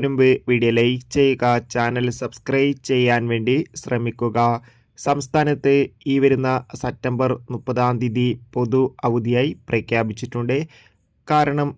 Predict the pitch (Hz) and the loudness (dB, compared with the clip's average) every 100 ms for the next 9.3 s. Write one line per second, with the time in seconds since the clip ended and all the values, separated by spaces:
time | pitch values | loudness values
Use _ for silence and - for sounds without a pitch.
0 | - 123 - 127 123 123 123 120 - - | -6 -6 -4 -2 0 0 2 0 -4 -4
1 | 123 131 131 127 135 135 - 117 113 123 | -2 0 -2 -2 -2 -2 0 -2 0 -4
2 | - 120 123 123 123 - 117 113 120 120 | -6 -6 -2 0 -2 0 -2 0 -2 -2
3 | 117 123 120 120 127 - 120 117 120 117 | -2 -2 -4 -4 -6 -6 -4 -2 -2 -4
4 | - 123 - 120 139 123 120 123 120 123 | -8 -10 -8 -4 -2 -2 -6 -2 0 -2
5 | 120 117 113 147 165 - _ - 120 - | -2 -4 -2 -2 -4 -10 _ -8 -8 -4
6 | 135 127 123 131 127 123 123 117 131 - | -4 -4 -2 -2 -2 -4 -2 2 0 0
7 | 113 120 113 147 - - 117 117 120 117 | -2 0 0 -2 -6 -6 -4 -2 -2 -2
8 | 113 - 120 113 120 123 123 - _ 131 | -6 -6 -4 0 0 -2 -6 -20 _ 0
9 | 139 143 | 2 2